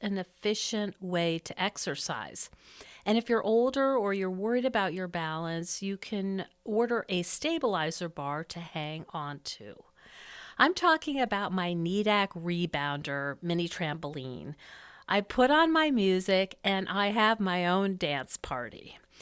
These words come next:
Because for me, exercise needs to be fun and invigorating.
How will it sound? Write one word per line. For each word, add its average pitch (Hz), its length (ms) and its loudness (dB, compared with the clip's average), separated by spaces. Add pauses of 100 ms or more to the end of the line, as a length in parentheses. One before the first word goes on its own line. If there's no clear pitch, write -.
(240)
Because 233 460 -2
for 233 200 0
me, 240 380 0
exercise 226 800 2
needs 196 340 -2
to 180 120 -6
be 170 160 -6
fun 202 720 0 (180)
and 170 600 -2
invigorating. 143 1080 -4